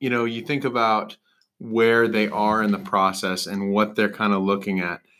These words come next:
How do you then determine from that point kinda what they need to do once they find, like, a set number of schools? Is there a total amount of schools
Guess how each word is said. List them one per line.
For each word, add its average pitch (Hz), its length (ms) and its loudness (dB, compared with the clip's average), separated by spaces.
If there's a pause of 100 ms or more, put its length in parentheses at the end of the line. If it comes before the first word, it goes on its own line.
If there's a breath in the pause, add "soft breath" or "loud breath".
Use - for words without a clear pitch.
(200)
How 143 360 2
do 139 160 0
you 123 300 2
then 107 340 2
determine 104 680 0
from 101 300 0
that 101 240 0
point 98 400 -4 (300 soft breath)
kinda 104 200 0
what 101 580 0 (340)
they 117 160 6
need 110 260 4
to 110 100 2
do 98 340 4
once 104 380 0
they 107 120 4
find, 104 400 2
like, 98 180 -2
a 101 40 -8
set 95 260 -2
number 98 220 0
of 95 80 -2
schools? 90 320 -2
Is 92 160 -6
there 98 220 2
a 95 100 -4
total 120 380 6
amount 104 340 4
of 117 80 0
schools 120 480 2